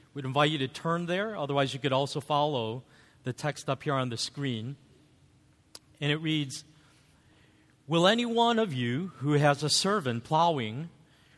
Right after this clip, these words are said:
or keeping sheep say to him when he has come in from the field, 'Come at once and recline at table'? Will he not rather say to him, 'Prepare supper for me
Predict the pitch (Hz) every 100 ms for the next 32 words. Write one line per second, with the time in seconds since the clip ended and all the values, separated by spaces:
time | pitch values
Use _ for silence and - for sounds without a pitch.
0 | - 131 208 175 180 151 - 185 143 -
1 | 180 175 131 123 117 139 151 - _ 131
2 | 143 135 - 160 160 156 160 156 - 113
3 | 104 110 110 _ _ _ _ - 208 220
4 | 185 196 214 143 143 135 - 170 165 131
5 | 113 165 151 131 95 80 _ _ _ _
6 | _ _ _ _ 143 196 247 233 185 165
7 | 180 170 156 180 185 147 117 110 120 123
8 | - - _ - 185 202 208 - 240 226
9 | 180 160 131 110 87